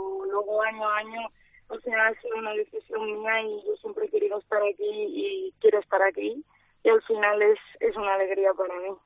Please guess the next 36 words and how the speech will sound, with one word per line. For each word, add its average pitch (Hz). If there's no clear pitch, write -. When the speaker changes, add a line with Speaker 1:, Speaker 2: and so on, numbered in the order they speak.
Speaker 1:
pero 196
Speaker 2:
y 196
mira 208
Speaker 1:
no 208
Speaker 2:
que 220
Speaker 1:
lo 220
hubiese 220
imaginado. 208
Speaker 2:
No, 113
y 113
mira 113
que 123
has, -
mm, 101
pasado 101
momentos 107
más 107
complicados 113
que, 101
que 101
de 92
alegría 95
en 104
el, 90
en 87
el 85
Español, 92
eso 92
está 82
claro, 110
porque, 80
eh, 85
desgraciadamente 98
no 98
hemos 92
conseguido 95